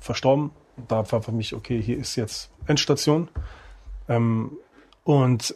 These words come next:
äh, die waren dann noch am Quatschen, die waren viel draußen, das weiß ich noch, vor der Tür. Dann kam noch ein Besuch aus Köln, <clears throat> der war später dann auch vor Gericht, hat seine Aussage verweigert, auch ein Hells Angels-Mitglied. Ähm, und da wurde gesagt, "Ey, äh, habt einer Hunger? Wir waren, ich will zu Burger King.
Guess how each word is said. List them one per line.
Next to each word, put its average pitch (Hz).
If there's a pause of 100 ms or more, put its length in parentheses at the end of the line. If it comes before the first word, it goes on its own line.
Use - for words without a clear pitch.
äh, 113 (1200)
die 147
waren 156
dann 151
noch 143
am 127
Quatschen, 180
die 147
waren 151
viel 165
draußen, 175
das 175
weiß 180
ich -
noch, 202
vor 147
der 139
Tür. 214 (1500)
Dann 156
kam 156
noch 160
ein 151
Besuch 147
aus 160
Köln, 202 (280)
<clears throat> -
der 170
war 139
später 156
dann 143
auch 170
vor 170
Gericht, 143
hat 143
seine 143
Aussage 143
verweigert, 135
auch 147
ein 143
Hells 127
Angels-Mitglied. 156 (380)
Ähm, 131
und 131
da 139
wurde 143
gesagt, 135
"Ey, 143
äh, 135
habt 135
einer 139
Hunger? 165
Wir 135
waren, 135
ich -
will 139
zu 135
Burger 127
King. 101